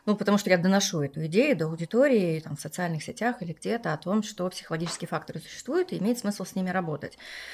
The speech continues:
Э, может быть, поэтому именно ко мне приходят больше вот именно с целью, э, забеременеть, да, то есть как альтернативный, м, даже я бы не сказала альтернативный, потому что я никогда не исключаю ни в коем случае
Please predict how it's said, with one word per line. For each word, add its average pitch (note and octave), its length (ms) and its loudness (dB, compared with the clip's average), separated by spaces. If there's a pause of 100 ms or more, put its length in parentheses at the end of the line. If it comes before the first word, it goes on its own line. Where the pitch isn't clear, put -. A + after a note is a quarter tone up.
(180)
Э, - 160 -6
может G#3+ 260 10
быть, G3+ 140 0
поэтому A3+ 400 8
именно F#3 320 6
ко F3+ 120 0
мне A3 180 6
приходят G#3+ 400 2
больше F#3+ 320 2
вот E3 160 0
именно F#3 260 6
с - 60 4
целью, G3+ 600 6 (400)
э, E3+ 320 2
забеременеть, G3 840 8
да, G3 100 8
то A3 120 2
есть - 120 4
как - 180 2
альтернативный, F#3+ 920 2
м, - 400 0
даже G3+ 160 10
я A3 80 8
бы A3+ 80 4
не G#3+ 60 8
сказала G#3+ 260 6
альтернативный, A#3+ 520 6
потому F#3+ 240 4
что G3+ 120 0
я F#3+ 80 2
никогда F#3+ 360 6
не F3 140 4
исключаю F3 460 -2
ни E3 80 0
в - 40 -8
коем E3+ 180 0
случае D#3+ 440 -2